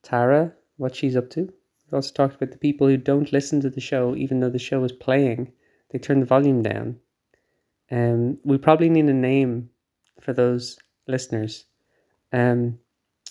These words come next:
uh, so volume zero, let's try and contract that in, like, a, a cool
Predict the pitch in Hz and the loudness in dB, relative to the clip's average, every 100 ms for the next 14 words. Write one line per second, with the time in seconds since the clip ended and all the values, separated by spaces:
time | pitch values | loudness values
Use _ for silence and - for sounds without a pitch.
0 | _ _ _ _ _ _ - 117 113 113 | _ _ _ _ _ _ -8 -4 -2 -2
1 | 113 113 117 117 113 _ _ _ _ _ | -2 -2 -4 -6 -8 _ _ _ _ _
2 | _ _ _ _ _ _ - - 110 117 | _ _ _ _ _ _ -8 0 2 6
3 | 120 127 127 123 131 131 120 104 107 117 | 4 4 0 -2 -2 0 0 0 -2 -6
4 | - 139 123 127 117 - 120 - - 101 | -4 -2 -2 -4 -6 -4 -6 -8 -8 -8
5 | 107 - _ _ _ - 120 107 104 - | -8 -18 _ _ _ -6 -4 -2 -4 -6
6 | - - - - - - - 127 117 113 | -12 -14 -16 -16 -16 -18 -4 0 2 2
7 | 113 | -2